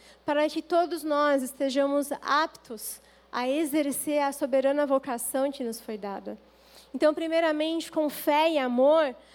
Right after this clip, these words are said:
a gente entende a palavra do Senhor como a nossa mensagem pra salvação, e nós também entendemos a importância de compreender a razão da fé por meio dessas evidências,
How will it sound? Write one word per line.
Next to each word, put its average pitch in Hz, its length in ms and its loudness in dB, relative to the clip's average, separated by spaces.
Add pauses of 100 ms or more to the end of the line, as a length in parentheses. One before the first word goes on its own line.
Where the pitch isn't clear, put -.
(120)
a 262 160 0
gente 311 400 -2
entende 302 880 0 (600)
a 254 460 2
palavra 285 480 2
do 277 100 -8
Senhor 285 400 -2
como 294 140 -6
a - 20 -6
nossa 285 240 -2
mensagem 285 720 0
pra 262 180 -2
salvação, 254 720 -2 (680)
e 381 140 2
nós 381 200 2
também 339 340 2
entendemos 320 760 0
a 294 140 -2
importância 339 1040 2
de 269 320 -2 (220)
compreender 294 960 2 (440)
a - 80 0
razão 262 460 0
da 254 140 2
fé 254 240 0
por 254 180 -6
meio 285 400 4
dessas 302 340 0
evidências, 262 880 0